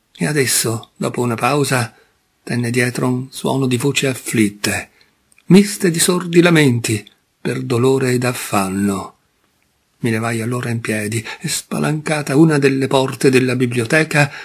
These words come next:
scorsi nell'anticamera una fante tutta in lacrime, che mi narrò come Berenice non fosse più.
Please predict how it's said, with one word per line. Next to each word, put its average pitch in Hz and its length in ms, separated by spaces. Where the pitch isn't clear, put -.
scorsi 156 600
nell'anticamera 160 1120
una 185 200
fante 123 440
tutta 226 300
in 202 140
lacrime, 127 640
che - 140
mi 147 140
narrò 147 420
come 151 500
Berenice 127 880
non 123 260
fosse 139 540
più. 110 360